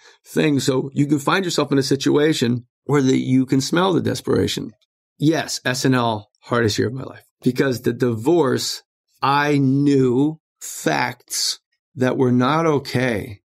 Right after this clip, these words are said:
and not sustainable. I presented these facts to somebody who may or may not have been the person we're speaking about. And I said, "These need to be addressed because this is not sustainable."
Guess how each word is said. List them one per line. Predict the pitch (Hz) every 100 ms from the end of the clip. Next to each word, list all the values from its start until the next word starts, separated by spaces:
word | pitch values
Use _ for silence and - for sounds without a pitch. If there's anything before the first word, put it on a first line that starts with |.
| _ _
and | 110 117
not | 123 127
sustainable. | 123 - - 120 120 110 101 - 104 _ -
I | 110
presented | 113 123 127 156 -
these | 127 117
facts | - 113 113 107
to | -
somebody | 113 - 110 110 107 104 107 110 -
who | 123
may | 117 113
or | 110
may | 113
not | 110 104
have | 104
been | 104
the | 104
person | 107 104 104
we're | 104
speaking | 101 110 107 107
about. | 107 101 95 - - _ _ _ _ -
And | 107 101
I | 101
said, | 104 98
"These | 117 113
need | 120 113
to | 113
be | 113
addressed | 107 101 120 120 117 87 - - _ _ _ _
because | - - 104 101
this | 104 110
is | 107
not | 104 95
sustainable." | - 110 - 120 139 123 104 - -